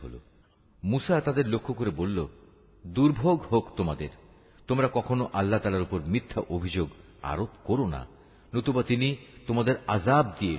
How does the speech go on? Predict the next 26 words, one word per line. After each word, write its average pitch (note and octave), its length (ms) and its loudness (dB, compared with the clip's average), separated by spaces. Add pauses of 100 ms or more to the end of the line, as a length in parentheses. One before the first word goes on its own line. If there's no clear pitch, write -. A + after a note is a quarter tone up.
(120)
সমূলে G#2+ 260 -2
ধ্বংস D3+ 400 -2
করে F#2 200 -4
দেবেন। C#2+ 340 -8 (540)
আর F#2 100 4
যে F2 220 4
ব্যক্তি D3 280 4
মিথ্যা C3+ 380 0
বানায়, F2+ 460 2 (420)
সেই A#2 220 2
মূলত F#2 300 -2 (180)
ব্যর্থ - 380 -4
হয়ে C#2 260 -6
যায়।" B1 260 -12 (760)
মূসার A2+ 340 0
কথা A2+ 280 -2
শুনে A2 400 -2 (340)
তারা F#2 140 2
নিজেদের G2 440 2
পরিকল্পনার G#2+ 600 2
ব্যাপারে E2 460 0 (400)
একে F#2+ 380 0
অন্যের G2 260 0
সাথে F#2+ 280 -6
মতবিরোধ D#2+ 600 -4
করল, B1+ 300 -10